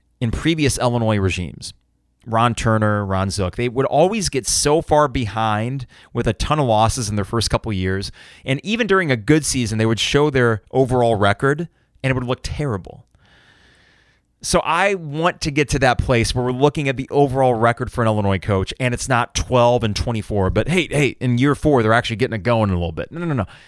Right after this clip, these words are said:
It, it looks embarrassing. So I'm kinda glad that we <laughs> started five and seven, where it wouldn't take much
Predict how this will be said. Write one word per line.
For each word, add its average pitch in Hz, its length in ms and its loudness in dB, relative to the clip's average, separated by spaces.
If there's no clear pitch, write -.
It, 165 180 -2
it 170 120 2
looks 196 260 2
embarrassing. 95 580 0
So 131 140 0
I'm 131 220 -2
kinda 208 420 -2
glad 135 380 2
that 123 100 -2
we 117 140 0
<laughs> - 20 2
started 160 560 2
five 120 320 2
and 110 100 -4
seven, 98 500 -2
where 139 220 2
it 143 140 2
wouldn't 165 400 0
take 156 240 -4
much 120 560 0